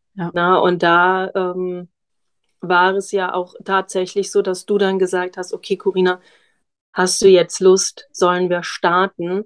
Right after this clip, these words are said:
Speaker 2: Und das sind auch immer diese Ja-Nein-Fragen, die wir Generatoren halt stellen sollen, weil das für die Generatoren einfach leichter ist,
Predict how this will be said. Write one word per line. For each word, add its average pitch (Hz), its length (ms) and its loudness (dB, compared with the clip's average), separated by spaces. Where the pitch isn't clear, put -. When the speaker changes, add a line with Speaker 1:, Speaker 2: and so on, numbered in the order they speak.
Speaker 2:
Und 180 160 -2
das 180 160 2
sind 214 180 4
auch 180 160 -2
immer 202 320 4
diese 180 320 0
Ja-Nein-Fragen, 170 1900 -4
die 180 520 -2
wir 180 220 4
Generatoren 170 840 2
halt 160 200 -6
stellen 180 500 -2
sollen, 160 520 -2
weil 175 160 4
das 196 360 2
für 208 120 4
die 180 120 4
Generatoren 180 580 0
einfach 180 380 -10
leichter 190 680 -2
ist, - 600 -2